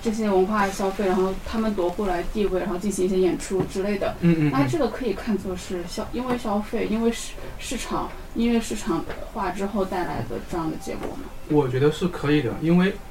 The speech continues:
Speaker 2: 这，这其实就涉及到我们在面对这些案例的时候，或者就是说你在里面每多一个视角，然后你对这个视角的理解每多一分，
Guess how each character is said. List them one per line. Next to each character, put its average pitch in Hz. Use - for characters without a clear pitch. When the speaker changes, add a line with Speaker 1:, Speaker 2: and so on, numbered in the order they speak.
Speaker 2:
这， 311
这 285
其 -
实 226
就 226
涉 -
及 135
到 139
我 139
们 113
在 220
面 220
对 208
这 175
些 -
案 208
例 214
的 143
时 117
候， 123
或 135
者 127
就 208
是 175
说 175
你 185
在 240
里 208
面 147
每 165
多 247
一 208
个 143
视 -
角， 110
然 151
后 214
你 160
对 208
这 226
个 208
视 226
角 101
的 156
理 165
解 170
每 165
多 190
一 185
分， 190